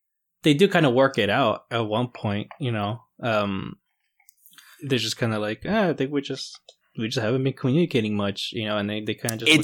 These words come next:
Speaker 2: takes,
Speaker 1: out.
Speaker 2: I think, doesn't it take until, like, the last episode for that to happen? Um,
Speaker 1: No, I think it happens, I think it happens in episode four, where they, they actually do talk it out a bit. Uh, it's just kinda like they don't get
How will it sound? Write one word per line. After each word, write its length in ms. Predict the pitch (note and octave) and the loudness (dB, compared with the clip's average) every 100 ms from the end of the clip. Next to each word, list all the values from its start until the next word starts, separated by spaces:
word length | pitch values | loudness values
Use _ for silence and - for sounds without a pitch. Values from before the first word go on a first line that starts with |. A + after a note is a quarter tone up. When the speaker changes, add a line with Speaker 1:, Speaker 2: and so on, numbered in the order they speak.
| E3+ | 6
Speaker 2:
takes, 140 | G3 G3 | 6 4
Speaker 1:
out. 0 | |
Speaker 2:
I 20 | G3+ | 0
think, 140 | C#3 _ - A#2+ | 0 _ -12 0
doesn't 260 | E3+ G#3 A3+ | 4 6 6
it 80 | |
take 100 | A#3+ | 6
until, 220 | A3 G#3+ F3+ | 4 6 4
like, 80 | |
the 100 | D3+ | 6
last 320 | B2+ B2+ D#3 E3 | 6 6 4 2
episode 360 | F#3+ - G#3 | 2 4 4
for 60 | F#3+ | 4
that 120 | F3+ | 4
to 80 | F3 | 4
happen? 360 | D#3+ E3+ A3 - - - - - - | 4 2 0 -6 -12 -16 -16 -20 0
Um, 400 | C#3 C#3 C3 B2+ - _ - | 4 6 4 0 -8 _ 2
Speaker 1:
No, 640 | F3 F#3+ G3 G3+ C4+ D#4 | 6 6 4 4 2 0
I 100 | C#4 | -2
think 240 | B3+ C#4 D4+ | 0 2 4
it 100 | E3 | 4
happens, 560 | F#3 F#3 G3+ F#3 - - | 2 2 0 0 -4 2
I 120 | E3 | 2
think 180 | F3 B3+ | 4 4
it 80 | F#3+ | 4
happens 220 | F#3 F3 | 4 4
in 60 | D3+ | 2
episode 320 | D3 D3+ C3+ | 2 2 0
four, 500 | - F3+ C#3 B2+ B2 - | 4 4 6 2 -2 -4
where 260 | C3 A#2+ | 2 4
they, 240 | A#2 A#2 - C3 | 4 0 -4 -2
they 140 | C3+ | 2
actually 260 | B2+ - B2+ | 2 2 2
do 140 | B2 | 2
talk 240 | C#3+ B2 - | 2 -2 -2
it 100 | G2 | -2
out 200 | A#2 C3 | 0 0
a 60 | |
bit. 360 | G#2+ G2+ G#2+ - _ _ - | -2 -2 -4 -8 _ _ -6
Uh, 460 | A2+ G2+ F#2+ - - _ - | -4 -2 -2 -4 -8 _ -6
it's 160 | B2 A2+ | -4 0
just 280 | A#2+ G#2+ - | 0 0 -4
kinda 240 | A2+ A2+ | -2 0
like 240 | G#2+ G2 - | 0 -2 -2
they 100 | B2+ | 0
don't 200 | B2 A#2+ | 2 0
get 300 | A#2+ A2+ G#2 | 2 2 0